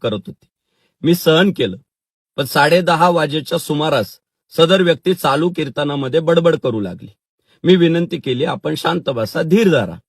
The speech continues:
त्यानंतर सदर व्यक्ती उभं राहून बडबड करायला लागली. मी थांबवण्याचा प्रयत्न केला, समजावण्याचा प्रयत्न केला. सदर व्यक्ती शांत बसत नव्हती, म्हणून मी सहकाऱ्यांना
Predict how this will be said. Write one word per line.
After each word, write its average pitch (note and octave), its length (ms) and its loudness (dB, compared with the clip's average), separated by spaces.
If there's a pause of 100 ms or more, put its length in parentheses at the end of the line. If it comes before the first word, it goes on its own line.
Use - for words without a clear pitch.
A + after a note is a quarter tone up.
(280)
त्यानंतर F#3+ 520 2
सदर F3 360 2
व्यक्ती E3 400 -2 (120)
उभं G#3+ 340 6
राहून G#3+ 280 2
बडबड E3+ 340 2
करायला C3 400 -2
लागली. C#3 400 -4 (100)
मी D#3+ 140 -2
थांबवण्याचा D3 600 -2
प्रयत्न D#3+ 420 0
केला, B2+ 320 -4
समजावण्याचा E3+ 680 0
प्रयत्न A#2+ 400 -4
केला. A#2+ 320 -4 (380)
सदर E3+ 260 4
व्यक्ती E3 340 -2
शांत D3 380 -4
बसत C3+ 420 -6
नव्हती, C3+ 440 -2 (360)
म्हणून F3 340 4
मी G3+ 280 2
सहकाऱ्यांना E3+ 880 2